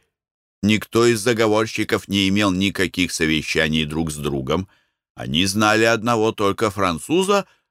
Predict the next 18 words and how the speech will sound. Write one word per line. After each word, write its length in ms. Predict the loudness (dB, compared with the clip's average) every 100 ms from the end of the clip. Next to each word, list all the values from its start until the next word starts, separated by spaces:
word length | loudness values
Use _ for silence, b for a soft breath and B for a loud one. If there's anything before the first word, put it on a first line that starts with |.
| _ -2
он 220 | 0 2
один 480 | 0 2 2 2 -2 _ _
отдавал 640 | -2 0 2 4 4 2 0
всем 440 | -4 0 2 0
приказания. 880 | -2 -2 0 0 0 0 0 0 -2 _ _ _ _ _ _
По 80 | 2
его 240 | 4 4 4
распоряжению 1040 | 2 0 -2 -2 0 0 0 0 0 -2 -8 _ _ _
в 60 | -2
двенадцать 640 | 2 2 2 0 -2 -4
часов 440 | -2 -2 0 -2
известного 760 | -2 -2 0 -2 -2 -4 -2 -2
дня 400 | -2 0 0 0 _ _ _ _ -4
назначено 760 | 0 0 0 -2 -2 -2 -2
было 340 | 0 0 2 2
восстание 800 | 0 -2 -2 -2 0 2 2 0
всего 360 | -2 0 0
гарнизона. 840 | 2 0 0 -2 -2 -4 -2 -2